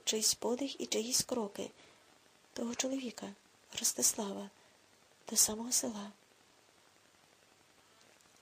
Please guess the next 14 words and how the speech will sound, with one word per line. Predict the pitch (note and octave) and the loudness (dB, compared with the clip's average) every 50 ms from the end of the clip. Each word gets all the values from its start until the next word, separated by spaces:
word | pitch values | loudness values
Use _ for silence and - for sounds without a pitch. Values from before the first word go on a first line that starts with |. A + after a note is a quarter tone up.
| - - - - - - - - - - - - - - - | -20 -20 -20 -20 -20 -20 -20 -20 -20 -20 -20 -20 -20 -8 0
А | - A#3 A3 G3 | 2 4 6 6
Оленка | A3 A3 A#3+ A#3+ A#3 A3+ A#3 A3+ | 4 4 2 0 0 2 4 4
сказала | - - A3+ A3+ A3+ A3 A3 A3 A3+ | 4 6 4 4 4 4 4 4 2
те, | - C4+ C#4 C#4+ C4+ | 0 0 0 2 2
що | - - - D4+ | 4 4 6 4
й | D4 C#4+ | 4 4
мусила | C4 A#3 G#3+ - G#3 G3+ G3+ | 2 0 0 2 4 4 4
сказати. | G3+ - - - - G3 F#3+ F#3+ - - G3+ G3+ G#3 - - - - - - - - - - - - - - - - - - - - - - - - - - - - - | 4 2 2 2 0 0 0 -2 -4 -8 -10 -10 -12 -14 -20 -20 -20 -20 -20 -20 -20 -20 -20 -20 -20 -20 -20 -20 -20 -20 -20 -20 -20 -20 -20 -20 -20 -20 -20 -20 -18 -12
"Я | A3+ G#3+ G#3+ G#3 G#3 | -6 -4 -2 -2 -2
не | G#3 G3+ | -2 -4
вірю, | G3 G3+ G#3+ A#3 B3+ C4+ C#4 - - - - - | -2 -2 -2 -2 -2 -4 -6 -8 -12 -20 -14 -4
що | - - - - G#3 G3+ | 0 0 2 2 0 0
він | G3 G3+ A3 | -2 -6 -8
поїхав". | - - A#3+ A3+ G#3 G#3+ G3+ - - G#3 | -6 -6 -4 -4 -6 -8 -10 -10 -12 -12